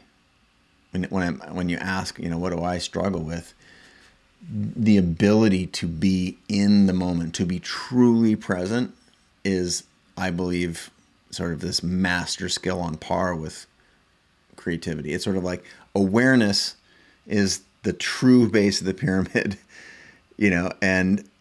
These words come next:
the next one is, is creativity. Do you have the ability to bring to bear experiences and people and ideas to,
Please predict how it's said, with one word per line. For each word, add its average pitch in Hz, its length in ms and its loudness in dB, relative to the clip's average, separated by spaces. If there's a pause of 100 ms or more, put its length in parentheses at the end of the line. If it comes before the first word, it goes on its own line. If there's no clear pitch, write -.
the 101 160 4
next 117 320 4
one 101 320 6
is, 90 420 2 (1040)
is 87 360 -2 (120)
creativity. 95 960 2 (180)
Do 104 120 2
you 101 200 8
have 98 600 -2
the 98 100 4
ability 90 500 2
to 92 240 -4
bring 101 460 4
to 95 160 -4
bear 95 360 2
experiences 98 1200 2
and 85 360 -2 (400)
people 110 440 0
and 95 140 0
ideas 92 600 2
to, 92 460 0